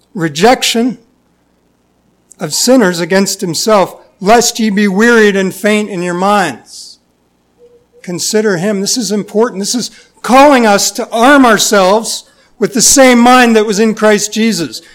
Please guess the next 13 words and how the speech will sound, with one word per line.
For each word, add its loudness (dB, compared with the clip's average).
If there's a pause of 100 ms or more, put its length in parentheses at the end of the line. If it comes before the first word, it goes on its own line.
(100)
says, -2
"Consider 2
him. 2 (360)
He 4
endured 4
contradiction -2
of -6
sinners -2
against -4
himself. -4
You 0
will 4
too. -2